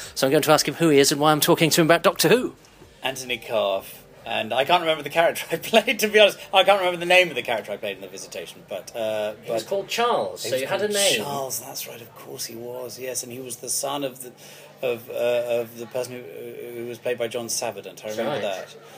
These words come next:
Speaker 2: And John Savardent was fantastically kind to me, I remember, because it was my first, first television, as you know, and I'd never done any screen work, never done any radio work. I'd done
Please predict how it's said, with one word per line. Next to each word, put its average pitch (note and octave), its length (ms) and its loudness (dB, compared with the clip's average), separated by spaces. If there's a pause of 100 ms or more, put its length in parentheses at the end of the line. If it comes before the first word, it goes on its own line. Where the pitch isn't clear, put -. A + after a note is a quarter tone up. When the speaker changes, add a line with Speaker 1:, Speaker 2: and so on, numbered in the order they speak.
(260)
Speaker 2:
And A2+ 100 -14
John C3 180 -4
Savardent A#2 360 -4
was A2+ 140 -10
fantastically - 840 -10
kind A2 440 -10
to E2+ 140 -12
me, E2 180 -14
I F2 80 -12
remember, F#2+ 540 -12
because A2 180 -12
it A2+ 80 -8
was A2+ 140 -12
my A#2 160 -8
first, - 580 -4 (920)
first D3 380 6
television, G2+ 460 -6
as F#2+ 120 -10
you G2+ 100 -10
know, F#2+ 300 -6 (320)
and G#2+ 400 -8
I'd G#2+ 120 -4
never B2+ 160 -6
done A#2 160 -2
any A2 160 -4
screen G2 380 -6
work, G2 220 -8
never G#2+ 140 -14
done A2+ 120 -8
any A2+ 120 -8
radio F#2+ 480 -6
work. F#2+ 320 -8
I'd G2+ 140 -12
done A2+ 500 -8